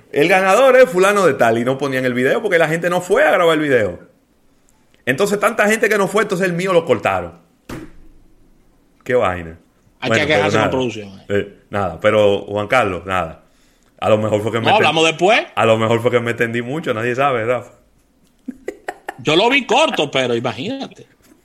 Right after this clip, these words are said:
Speaker 1: <laughs> Pero con todo y lo corto, lo cortaron.
Speaker 2: Yo lo vi corto.
Speaker 1: Pero nada.
Speaker 2: Pero es un tema de tiempo, es un tema de
Speaker 1: Claro,
Speaker 2: tiempo.
Speaker 1: claro, claro, claro, definitivamente. Así que
Speaker 2: Muy
Speaker 1: nada,
Speaker 2: bien.
Speaker 1: muchísimas gracias, gracias a, a todas las personas que nos han escrito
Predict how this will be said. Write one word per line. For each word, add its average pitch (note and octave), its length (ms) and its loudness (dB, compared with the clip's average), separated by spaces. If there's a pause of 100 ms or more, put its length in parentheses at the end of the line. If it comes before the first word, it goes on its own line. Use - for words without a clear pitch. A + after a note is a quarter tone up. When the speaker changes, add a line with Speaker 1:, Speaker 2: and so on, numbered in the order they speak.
(120)
Speaker 1:
<laughs> - 460 -20
Pero A#2 280 -2 (300)
con A#2 220 -2
todo C3+ 200 0
y C3 60 -2
lo D3+ 140 -6
corto, - 360 -6
lo A2 140 -8
cortaron. A#2+ 540 -4 (560)
Speaker 2:
Yo A2+ 100 -6
lo B2+ 140 -4
vi B2 100 -6
corto. D3+ 440 -8 (180)
Speaker 1:
Pero D3+ 240 -4
nada. A2 180 -2
Speaker 2:
Pero G#3+ 320 2
es F#3+ 60 0
un G#3 160 0
tema A3 260 0
de G3 100 2
tiempo, D3+ 540 -4
es C3 80 -6
un D#3 80 -8
tema - 140 -2
de G2 40 2 (140)
Speaker 1:
Claro, G2 60 -2
Speaker 2:
tiempo. A#2+ 160 0
Speaker 1:
claro, F#2+ 280 0
claro, E2 280 -6
claro, D#2 180 -12
definitivamente. E2 720 -10 (1300)
Así F#2 200 -8
que B2 200 2
Speaker 2:
Muy A2+ 80 -2
Speaker 1:
nada, D3+ 180 2
Speaker 2:
bien. D3 80 0
Speaker 1:
muchísimas C#3 400 -8
gracias, D3+ 400 0
gracias B2 340 -2
a, G2 440 -4 (340)
a E2+ 140 -10
todas G#2+ 160 0
las A2+ 100 -2
personas A2 360 -8
que G2 120 -6
nos F2+ 160 -8
han F#2+ 140 -10
escrito A#2+ 760 -6